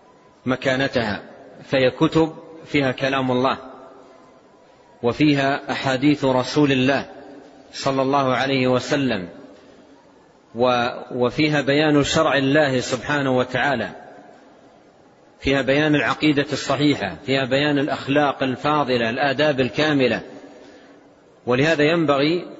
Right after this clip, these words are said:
أن يكون التعامل مع الكتب بالاحترام،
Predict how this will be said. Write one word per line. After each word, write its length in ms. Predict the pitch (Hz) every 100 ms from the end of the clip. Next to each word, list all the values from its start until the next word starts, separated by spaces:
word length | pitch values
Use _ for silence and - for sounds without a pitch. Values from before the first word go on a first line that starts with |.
| - - - - -
أن 120 | 160
يكون 420 | 165 143 - 160 147
التعامل 880 | 123 - 127 135 156 143 131 117
مع 380 | 110 151 143 143 -
الكتب 520 | 151 131 185 180 196 196 - - - -
بالاحترام، 580 | 208 190 - 160 135